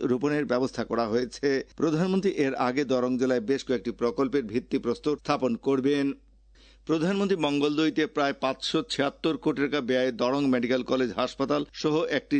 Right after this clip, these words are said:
জিএনএম স্কুল এবং একটি নার্সিং স্কুলেরও ভিত্তিপ্রস্তর স্থাপন করবেন। এছাড়া প্রধানমন্ত্রী প্রায় সাত হাজার কোটি টাকা ব্যয়ে ব্রহ্মপুত্রের উপর নারেঙ্গি কুড়ুয়া সংযোগী সেতু এবং গুয়াহাটি রিং রোড প্রকল্পেরও ভিত্তিপ্রস্তর স্থাপন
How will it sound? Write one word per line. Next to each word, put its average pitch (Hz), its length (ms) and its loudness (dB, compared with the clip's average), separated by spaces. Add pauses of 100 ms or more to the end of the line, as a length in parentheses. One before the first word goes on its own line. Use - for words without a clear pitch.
জিএনএম 143 400 0
স্কুল 156 380 0
এবং 123 240 2
একটি 127 260 0
নার্সিং 120 420 0
স্কুলেরও 139 480 0 (260)
ভিত্তিপ্রস্তর 139 720 0
স্থাপন 127 340 0
করবেন। 131 420 2 (200)
এছাড়া 156 360 0
প্রধানমন্ত্রী 156 540 0
প্রায় 135 300 0
সাত 120 260 -2
হাজার 151 260 2
কোটি 131 280 -2
টাকা 131 220 0
ব্যয়ে 123 360 2
ব্রহ্মপুত্রের 131 640 2
উপর 123 140 0
নারেঙ্গি 127 480 2 (140)
কুড়ুয়া 143 340 2 (100)
সংযোগী 151 480 0
সেতু 139 360 -2
এবং 131 260 2
গুয়াহাটি 131 420 2
রিং 131 220 2
রোড 131 220 0
প্রকল্পেরও 135 580 0 (320)
ভিত্তিপ্রস্তর 139 760 0
স্থাপন 120 300 0